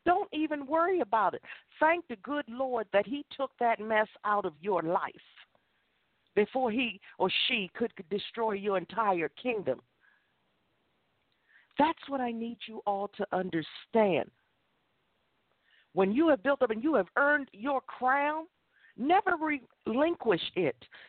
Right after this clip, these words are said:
to some clown, no matter how entertaining they are. When you go to see all of these performers, you pay a price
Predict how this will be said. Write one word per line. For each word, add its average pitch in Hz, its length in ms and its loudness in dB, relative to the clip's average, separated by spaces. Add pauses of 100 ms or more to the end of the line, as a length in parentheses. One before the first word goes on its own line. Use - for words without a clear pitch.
(100)
to 285 100 0 (140)
some 254 340 0
clown, 240 540 -2 (1400)
no 277 180 4
matter 262 320 4
how 240 540 -2 (240)
entertaining 185 1200 -2 (160)
they 131 340 2 (100)
are. - 440 -2 (2000)
When 143 160 2
you 196 100 0
go 214 180 4
to 214 60 0 (100)
see 208 120 2
all 202 180 6
of 190 140 -2
these 208 200 -4 (120)
performers, 214 640 0 (260)
you 214 200 0
pay 196 200 4
a 196 80 4
price 160 400 0